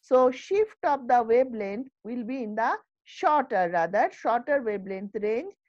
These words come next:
as the dot gets smaller. But if the dot is larger, quantum dot is larger, the shift will be in the large wavelength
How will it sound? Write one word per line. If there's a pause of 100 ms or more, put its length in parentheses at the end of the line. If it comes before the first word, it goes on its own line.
(200)
as
the
dot
gets
smaller. (340)
But (100)
if
the
dot (220)
is
larger,
quantum
dot
is
larger, (300)
the
shift
will
be
in
the (480)
large (140)
wavelength